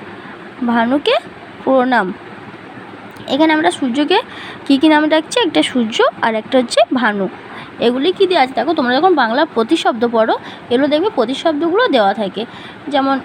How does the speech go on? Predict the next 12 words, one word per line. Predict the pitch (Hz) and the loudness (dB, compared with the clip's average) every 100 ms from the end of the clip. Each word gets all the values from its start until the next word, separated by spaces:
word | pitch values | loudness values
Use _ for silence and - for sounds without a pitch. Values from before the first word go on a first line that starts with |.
| - - - - - - - | -10 -20 -20 -18 -18 -20 -4
মা | 277 262 | 0 2
সরস্বতীর | 269 254 269 247 254 269 | 4 2 2 -4 -4 0
কালকে | 247 240 240 | 0 0 -2
নাম | 233 220 254 - - - - - | 0 -2 -6 -14 -18 -18 -16 -2
দেখেছি | 233 247 247 | 0 0 -4
কি? | 247 427 - | 2 2 2
শারদা, | - 220 208 208 208 214 247 - | -2 -2 0 0 2 2 -2 -14
সরস্বতী। | - 208 190 220 226 202 208 202 - - - - | -2 0 0 -2 -6 -6 -8 -10 -14 -16 -16 -2
আবার | 233 240 | 0 0
শ্রী | - 262 262 | -2 -2 2
গণেশে | 226 233 233 240 | 2 2 -2 -4
গণেশ, | 220 214 214 220 233 | 2 2 2 -2 -2